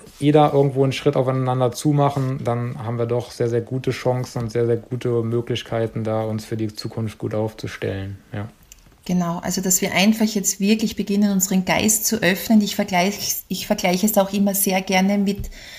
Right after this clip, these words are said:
Speaker 2: äh, wenn wir unterschiedliche Sprachen sprechen.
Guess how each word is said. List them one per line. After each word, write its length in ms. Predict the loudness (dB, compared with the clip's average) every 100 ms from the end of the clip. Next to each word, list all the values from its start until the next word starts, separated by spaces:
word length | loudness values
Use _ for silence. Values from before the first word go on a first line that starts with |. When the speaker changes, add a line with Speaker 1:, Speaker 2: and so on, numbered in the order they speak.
| -10
Speaker 2:
äh, 180 | 0 2
wenn 160 | 4 4
wir 140 | 6
unterschiedliche 640 | 6 6 6 2 0 -2 -2
Sprachen 560 | -2 -2 0 2 2
sprechen. 680 | 0 0 -2 0 2 2 2